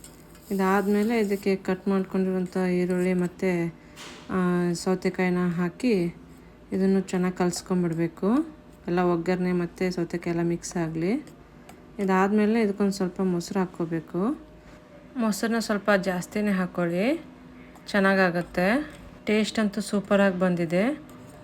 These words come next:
ಚಪಾತಿ ರೊಟ್ಟಿಗೆ ಒಳ್ಳೆ ಕಾಂಬಿನೇಷನ್ ಇದು. ನೀವು ಕೂಡ ಇದನ್ನ ಮನೆಯಲ್ಲಿ ಒಂದ್ಸರಿ ಟ್ರೈ ಮಾಡಿ.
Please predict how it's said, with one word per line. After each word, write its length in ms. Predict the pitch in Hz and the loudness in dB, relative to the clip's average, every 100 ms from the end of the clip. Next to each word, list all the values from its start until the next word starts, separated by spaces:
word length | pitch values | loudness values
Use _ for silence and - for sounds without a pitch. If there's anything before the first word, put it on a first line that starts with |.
| - | -8
ಚಪಾತಿ 560 | - 220 - 233 233 240 | -2 0 4 4 4 2
ರೊಟ್ಟಿಗೆ 380 | 226 214 226 233 | 2 0 0 4
ಒಳ್ಳೆ 340 | 208 196 226 | 6 6 4
ಕಾಂಬಿನೇಷನ್ 600 | 226 202 202 196 190 190 | 2 2 4 2 2 2
ಇದು. 380 | 175 175 226 330 - - 208 | 0 2 0 0 -6 -8 0
ನೀವು 220 | 214 220 | 2 2
ಕೂಡ 180 | 214 202 | 2 4
ಇದನ್ನ 300 | 196 190 185 | 4 4 2
ಮನೆಯಲ್ಲಿ 460 | 180 185 190 190 | 2 2 2 4
ಒಂದ್ಸರಿ 360 | 185 175 180 175 | 2 0 -2 -2
ಟ್ರೈ 340 | - 180 175 | -2 0 2
ಮಾಡಿ. 560 | 180 175 160 175 269 | 2 0 0 0 0